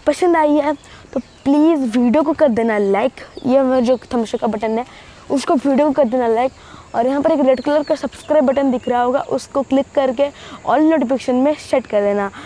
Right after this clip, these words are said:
ये सब कर देना। उसके बाद हमारे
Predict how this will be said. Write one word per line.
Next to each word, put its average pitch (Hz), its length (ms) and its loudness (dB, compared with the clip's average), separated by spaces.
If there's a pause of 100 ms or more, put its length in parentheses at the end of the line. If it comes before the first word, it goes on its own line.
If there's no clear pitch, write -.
(240)
ये 226 80 0
सब 220 180 -6
कर 262 180 0
देना। 285 340 2
उसके 262 220 -4
बाद 302 400 2 (600)
हमारे 285 540 2